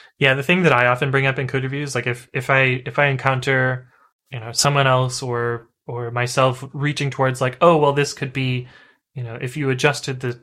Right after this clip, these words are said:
the spacing or something," like, if I, if I'm ever, like, even starting thinking about that thought,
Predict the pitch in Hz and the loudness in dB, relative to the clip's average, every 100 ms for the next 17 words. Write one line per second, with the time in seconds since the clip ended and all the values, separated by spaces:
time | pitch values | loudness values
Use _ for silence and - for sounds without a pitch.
0 | _ - 127 - 131 123 123 117 120 120 | _ -12 -6 0 0 -2 -6 -6 -8 -6
1 | 123 127 127 147 151 170 180 170 175 185 | -6 -4 0 0 2 2 4 2 2 2
2 | 185 160 123 123 - 156 147 127 - 131 | 4 2 0 -4 -4 -2 -2 -2 0 0
3 | 131 123 123 147 143 143 151 151 165 175 | 0 -2 -4 0 0 2 0 0 0 -2